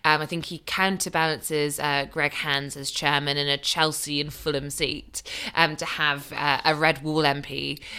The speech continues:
Um, that is, you know, to, to balance it so C C H Q looks as though it's well represented in all these different seats.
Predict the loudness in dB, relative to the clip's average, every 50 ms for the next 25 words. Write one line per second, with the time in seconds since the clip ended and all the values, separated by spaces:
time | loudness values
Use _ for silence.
0 | -6 4 6 6 6 6 4 4 6 8 8 8 6 4 2 0 -2 0 0 0
1 | 0 0 -2 -4 -4 -6 -6 -6 -2 4 6 6 6 6 4 2 -2 -8 -8 -6
2 | -6 -6 -6 -6 -6 -6 -6 -4 -4 -4 -4 -4 -4 -6 -4 -2 -2 -2 -2 -2
3 | -4 -8 -6 -4 -4 -4 -4 -2 0 0 2 2 0 -2 -4 -6 -6 -4 -4 -4
4 | -4 -4 -4 -4 -4 -4 -4 -4 -4 -6 -8 -8 -10 -12 -10 -2 0 0 0 0
5 | -4 -8 -10 -12